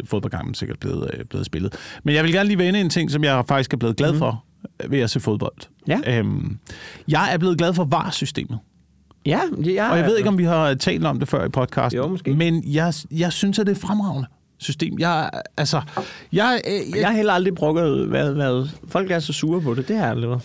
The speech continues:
Speaker 1: Og det er jo egentlig bare, det er jo egentlig bare lidt et system, som vi har, øh, indført fra den virkelige verden. Vi
Speaker 2: Mm.
Speaker 1: gør det jo sige, det der med at lige at kalde en situation.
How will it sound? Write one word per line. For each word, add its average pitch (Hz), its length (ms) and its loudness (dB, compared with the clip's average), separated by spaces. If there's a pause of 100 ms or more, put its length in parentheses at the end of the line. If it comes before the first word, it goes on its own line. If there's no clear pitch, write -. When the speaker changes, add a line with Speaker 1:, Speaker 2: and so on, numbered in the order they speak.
Speaker 1:
Og - 100 0
det 196 140 2
er 175 120 4
jo 247 120 4
egentlig 233 280 4
bare, 160 420 4
det 151 100 -4
er 175 40 2
jo 190 100 2
egentlig 214 200 2
bare 156 140 4
lidt 151 180 2
et 175 60 0
system, 165 680 0 (160)
som 139 540 2
vi 135 140 2
har, 107 640 2
øh, 98 360 0 (100)
indført 156 540 0 (360)
fra - 160 0
den 127 140 2
virkelige 143 280 0
verden. 95 280 -4 (640)
Vi 131 60 0
Speaker 2:
Mm. 127 60 2
Speaker 1:
gør 165 100 2
det 175 60 2
jo 156 40 2
sige, 151 180 -2
det 180 120 4
der 190 80 4
med 165 100 2
at 147 160 2
lige 156 140 2
at 147 60 -2
kalde 147 240 2
en 170 60 2
situation. 113 560 0